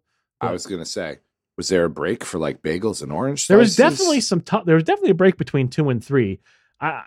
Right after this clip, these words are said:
Speaker 2: I, I don't know what the guy was talking about. His voice carried. He was carrying some sort of heated conversation. I couldn't make out the words for the
Speaker 1: Oh,
Speaker 2: most part.
Speaker 1: man.
Speaker 2: But at one point, he definitely said, he definitely said something like,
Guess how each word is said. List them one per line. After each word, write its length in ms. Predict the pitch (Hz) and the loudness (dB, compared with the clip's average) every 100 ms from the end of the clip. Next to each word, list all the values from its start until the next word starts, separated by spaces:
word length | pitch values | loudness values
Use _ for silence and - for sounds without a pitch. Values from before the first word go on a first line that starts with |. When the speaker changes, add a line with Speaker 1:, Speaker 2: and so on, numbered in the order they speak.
| - | 4
Speaker 2:
I, 240 | 175 165 156 | 4 4 4
I 100 | 214 | 4
don't 140 | 339 | 6
know 60 | 226 | 4
what 120 | 214 | 4
the 60 | |
guy 180 | 156 175 | 6 6
was 120 | 156 - | 6 4
talking 140 | 170 | 2
about. 100 | 151 123 | 2 0
His 100 | 120 | 2
voice 340 | 156 220 - | 6 6 2
carried. 480 | - 156 151 110 104 | 0 4 4 2 -2
He 60 | |
was 160 | 120 117 | -4 -4
carrying 340 | - 208 185 | 0 0 0
some 140 | 127 170 | -2 -4
sort 200 | 165 131 | 0 -2
of 120 | 104 _ _ _ | -2 _ _ _
heated 320 | 220 226 165 | 0 2 2
conversation. 420 | 170 143 156 135 | 2 0 0 0
I 40 | 123 | 0
couldn't 180 | 240 226 | 0 0
make 120 | 185 | 0
out 140 | 175 - | 0 -2
the 60 | |
words 640 | 104 131 170 117 98 90 - _ - | -2 2 4 2 -4 -14 -20 _ 4
for 60 | |
the 60 | 160 | 6
Speaker 1:
Oh, 60 | 180 | 8
Speaker 2:
most 240 | 196 160 | 8 4
part. 160 | 113 87 | -2 -4
Speaker 1:
man. 220 | 73 - - | -8 -6 2
Speaker 2:
But 100 | 190 | 4
at 60 | |
one 220 | 185 330 381 | 6 4 2
point, 300 | 226 208 170 | -4 -4 -6
he 80 | 156 | -4
definitely 540 | 180 240 240 202 160 | -2 -4 -6 -8 -8
said, 500 | - 156 107 92 104 _ _ _ _ _ _ _ _ _ | -6 -6 -6 -10 -16 _ _ _ _ _ _ _ _ _
he 120 | 175 | -6
definitely 300 | 170 285 302 | -2 -2 -2
said 180 | - 190 | 0 0
something 280 | 202 185 190 | 0 -2 0
like, 300 | 165 143 | 2 2